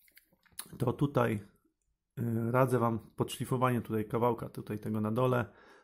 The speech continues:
aby przyspieszyć po prostu ten, ten moment <clears throat> zsunięcia się po prostu tej listwy.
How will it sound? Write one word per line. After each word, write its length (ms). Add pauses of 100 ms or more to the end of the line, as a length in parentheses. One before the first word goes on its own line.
aby 220
przyspieszyć 520
po 100
prostu 300
ten, 280 (600)
ten 160
moment 580 (260)
<clears throat> 580
zsunięcia 720
się 160
po 120
prostu 260
tej 180
listwy. 500